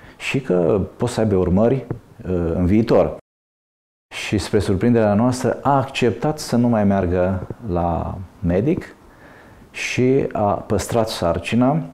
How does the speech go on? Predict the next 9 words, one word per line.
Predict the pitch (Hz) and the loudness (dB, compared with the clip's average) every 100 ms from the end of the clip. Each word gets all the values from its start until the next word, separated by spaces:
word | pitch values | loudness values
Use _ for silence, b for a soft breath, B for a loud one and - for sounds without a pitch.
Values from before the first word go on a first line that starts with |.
| _ _ _ _ _ _ _ _ _ _ _ - | _ _ _ _ _ _ _ _ _ _ _ -16
și | - - 101 - | -14 -4 -2 0
a | |
născut, | 101 90 - 104 - | 0 0 0 -4 0
uh, | 95 85 82 76 - | 0 2 0 -2 -2
un | 202 | 0
băiat. | 90 76 76 90 - - _ _ _ _ _ _ _ _ _ _ - | 2 2 2 0 -4 -12 _ _ _ _ _ _ _ _ _ _ -6
Și | - | -4
acum | 117 156 | 0 0
tatăl | 147 151 160 139 120 - - | 0 0 2 4 4 0 -6